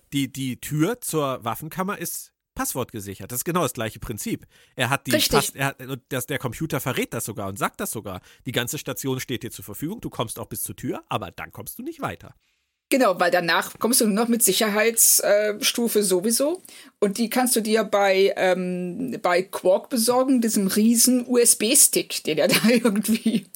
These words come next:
Speaker 1: Genau.
Speaker 2: der, in der einen Folge auch benutzt hat. Also, das ist schon, also ich, ich, ich hab es nicht so richtig verstanden, wieso das nicht funktioniert, wieso er nur eine Datei sichern kann, aber nicht das ganze System.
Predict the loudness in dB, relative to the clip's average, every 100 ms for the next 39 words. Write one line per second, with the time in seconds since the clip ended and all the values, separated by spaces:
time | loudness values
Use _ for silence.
0 | -6 -2 0 2 0 0 0 2 2 2
1 | 0 2 2 2 0 -2 -4 -4 -4 -2
2 | -2 -4 _ -20 -20 -20 -14 0 2 6
3 | 4 4 0 -12 -20 _ 0 2 4 4
4 | 6 6 4 2 -4 _ _ _ _ _
5 | _ _ _ _ _ -2 -2 0 -2 -2
6 | -2 -2 0 2 2 2 4 4 4 2
7 | 0 0 -2 -2 -2 0 0 2 0 0
8 | -2 -2 0 2 2 0 0 0 0 -2
9 | -2 -2 -2 0 -2 -2 0 2 2 2
10 | 2 0 -2 -2 0 0 0 -2 -2 -4
11 | -2 0 0 0 -2 -2 -2 -2 -2 -2
12 | -4 -4 -4 -4 -6